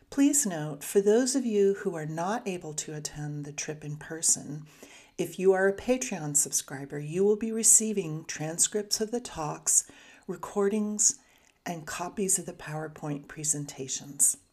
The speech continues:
Sorry, folks, I lack the capability to give a virtual safari experience.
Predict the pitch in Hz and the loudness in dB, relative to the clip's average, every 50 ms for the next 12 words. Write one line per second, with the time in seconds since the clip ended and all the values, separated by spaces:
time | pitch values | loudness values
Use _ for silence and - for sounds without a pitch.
0 | _ _ - - - - - - - - 202 196 196 196 185 185 - 190 175 180 | _ _ 4 4 6 2 0 2 2 2 4 2 2 2 2 2 0 2 2 2
1 | 202 196 - - - - - 175 165 160 156 156 151 147 160 160 - - - - | 2 2 2 0 0 0 -2 -2 -2 0 0 0 0 0 0 -2 -4 -8 -12 -12
2 | - - 180 180 180 190 165 170 190 190 185 175 165 160 160 156 - 165 147 - | -8 -6 -6 -6 -6 -6 -2 0 2 2 2 0 -2 -4 -6 -8 -8 -10 -8 -6
3 | 170 156 175 165 156 165 180 180 185 - - - 202 185 196 190 - - - 202 | -6 -4 -4 -6 -4 -4 -4 -4 -4 -4 -4 -2 -2 -2 0 2 2 2 2 0
4 | - - 220 220 214 202 185 175 175 - - - - - - 170 165 170 170 165 | -4 -4 -2 0 0 0 0 0 -2 -2 0 0 0 0 -2 -6 -8 -6 -6 -6
5 | 165 175 - - - - - | -6 -2 6 8 8 8 8